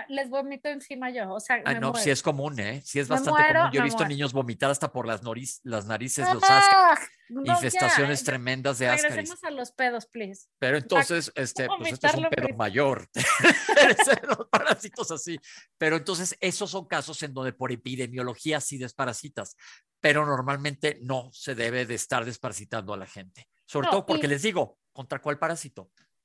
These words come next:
Speaker 1: Exacto. Y, y en general, o sea, yo me quiero regresar al tema de los antibióticos y, o desparasitarse, lo que sea. Uno no se automedica. O sea, lo que está muy cabrón es que la gente no entienda que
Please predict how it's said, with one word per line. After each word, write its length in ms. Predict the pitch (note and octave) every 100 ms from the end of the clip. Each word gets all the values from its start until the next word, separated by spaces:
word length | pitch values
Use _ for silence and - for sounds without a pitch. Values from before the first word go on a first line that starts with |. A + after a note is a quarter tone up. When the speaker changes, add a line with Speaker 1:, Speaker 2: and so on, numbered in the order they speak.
| _
Speaker 1:
Exacto. 420 | G#3+ G#3 F#3 - - _ - -
Y, 300 | D#4+ E4 -
y 140 | E4+
en 140 | E4+ E4+
general, 440 | F4+ F4 F4+ G#4 C#5 -
o 80 | C4
sea, 180 | D4+ B3+
yo 120 | D4 D#4+
me 120 | E4
quiero 220 | D#4 D4+
regresar 340 | C4 A#3 C4 C4
al 120 | C4
tema 220 | A#3+ A#3+
de 60 | A#3+
los 200 | G#3+ A3
antibióticos 720 | G#3 A3+ A#3 A#3 A#3 G#3 -
y, 320 | G#3+ G3 G3+ - _
o 220 | A3 G3+ G3
desparasitarse, 680 | G#3 - G3+ F#3+ G3+ G#3 A#3
lo 80 | A3
que 60 |
sea. 180 | - A#3 _ _ _ _
Uno 200 | D#4+ F#4 G#4 G4
no 140 | F#4+
se 160 | F#4+ F4+
automedica. 1000 | F4 E4 C4+ B3+ C4 C4 A#3 F3+ - _ -
O 80 | A#3
sea, 160 | C#4
lo 160 | D4 D4
que 80 | D4+
está 180 | F4+
muy 220 | F4+ G#4 G4
cabrón 320 | E4 C#4+ D4+
es 100 | -
que 100 | B3+
la 120 | A#3+
gente 240 | C4+ C4+
no 100 | C#4+
entienda 420 | C4+ C4 A#3 A#3 A#3
que 200 | G#3